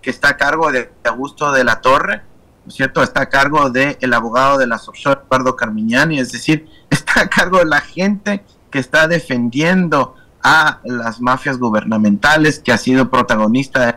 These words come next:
mercado bancario, que ya destruyó a nuestro país una vez más. Ahora necesitan ganar en esa consulta popular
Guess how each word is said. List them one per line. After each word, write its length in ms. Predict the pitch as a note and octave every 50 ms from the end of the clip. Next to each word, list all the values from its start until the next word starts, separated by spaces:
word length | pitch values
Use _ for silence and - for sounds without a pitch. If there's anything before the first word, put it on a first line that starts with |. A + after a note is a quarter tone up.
| - - -
mercado 360 | G#2+ A2 B2 B2 B2 A#2+ A#2
bancario, 600 | A2 G#2+ G#2+ G#2+ - C#3+ C#3+ D3 D3+ D3 D3+ C3+ - - - - - - _ _ _ _ _ _
que 140 | - D3+ C#3
ya 140 | C3+ D3+ F3
destruyó 580 | F#3 G3+ - - - D3+ C#3+ C3+ D3 E3+ F3+
a 80 | E3 D#3
nuestro 340 | D3 C3+ C3 - - A#2+ A2+
país 440 | - - A#2+ A#2 B2+ C#3 C3+ - - - -
una 200 | C#3 C3 C3 C3+
vez 260 | D3 F#3 G#3+ - - - - - - -
más. 380 | C#3 E3+ - C3+ - - - - -
Ahora 420 | C3 B2+ C3 C#3+ D#3+ F3 G3 F#3+
necesitan 800 | E3 D3+ C3 - - B2 - - - G3+ G#3 - G#3 F#3 F3 F3 - - - _ -
ganar 400 | - B2+ C3 C3 C#3 D#3 F#3 F#3+
en 100 | E3+ E3+
esa 260 | F#3 - - F#3 E3+
consulta 520 | - - F3+ F3 - - F3+ F3 - F#3+ F3+
popular 520 | - F3+ E3+ - F3 F3 F3+ G3+ G3+ -